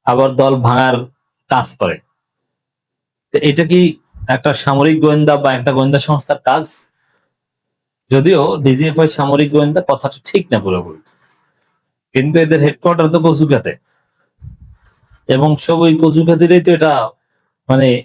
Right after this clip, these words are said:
ও আকারের লোকজনই এটা পরিচালনা করে, যদিও এটা প্রাইম মিনিস্টার কার্যালয়ের অধীনে আইনগতভাবে, সরাসরি সেনাবাহিনীর না, কিন্তু ওটা সেনাবাহিনী।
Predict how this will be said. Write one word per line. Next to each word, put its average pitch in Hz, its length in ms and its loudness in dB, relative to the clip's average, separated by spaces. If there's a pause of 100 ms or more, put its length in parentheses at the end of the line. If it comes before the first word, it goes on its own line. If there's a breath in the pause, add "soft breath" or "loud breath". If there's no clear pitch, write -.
(160)
ও 127 120 -2
আকারের 160 340 2
লোকজনই 156 420 2
এটা 156 120 0
পরিচালনা 139 520 0
করে, 101 180 2
যদিও 135 240 0
এটা 156 180 0
প্রাইম 147 180 -2
মিনিস্টার 143 340 -4
কার্যালয়ের 123 540 -2
অধীনে 117 320 -2 (220)
আইনগতভাবে, 107 680 -6 (920)
সরাসরি 147 380 0
সেনাবাহিনীর 143 680 0 (100)
না, 104 100 0 (140)
কিন্তু 120 220 -4
ওটা 139 140 -2
সেনাবাহিনী। 147 540 -2